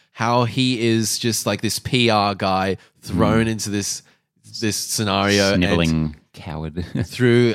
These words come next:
Speaker 1: how many iterations he goes through, how many times he dies in that.
Speaker 2: He finally becomes Tom Cruise.
Speaker 1: Yeah.
Speaker 2: <laughs>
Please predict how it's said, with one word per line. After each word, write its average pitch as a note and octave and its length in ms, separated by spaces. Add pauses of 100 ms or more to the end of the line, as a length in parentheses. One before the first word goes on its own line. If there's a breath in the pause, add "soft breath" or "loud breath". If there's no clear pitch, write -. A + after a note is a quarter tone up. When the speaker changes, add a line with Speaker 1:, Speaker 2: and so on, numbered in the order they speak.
Speaker 1:
how B2+ 260
many C3 420
iterations G#2+ 580
he G2+ 100
goes F#2 320
through, F#2 160
how F#2+ 100
many G2 180
times E2+ 280
he F2 80
dies E2+ 340
in E2 140
that. D#2 240
Speaker 2:
He F2+ 60
finally E2+ 340
becomes D#2+ 340
Tom D#2 240
Cruise. D2 480 (160)
Speaker 1:
Yeah. A#2 480
Speaker 2:
<laughs> - 60